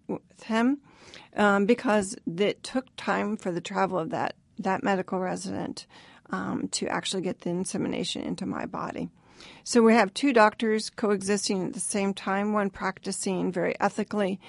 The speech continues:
and the other one, Doctor Klein, practicing very unethically. And, um, I, um, we were out there about thirty-four years.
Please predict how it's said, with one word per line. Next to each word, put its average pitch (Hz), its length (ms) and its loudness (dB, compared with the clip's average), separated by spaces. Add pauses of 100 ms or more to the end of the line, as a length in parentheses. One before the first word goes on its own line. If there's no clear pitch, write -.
(280)
and 196 200 6
the 180 120 2
other 170 180 0
one, 185 180 0
Doctor 175 260 -4
Klein, 190 440 2
practicing 175 960 -6
very 180 300 -6 (100)
unethically. - 880 -6 (520)
And, 196 540 2
um, 185 480 -2 (1400)
I, 208 460 4
um, 196 460 4 (160)
we 214 160 6
were 208 120 8
out 208 160 6
there 220 100 0
about 208 200 4
thirty-four 214 420 -2
years. 214 480 2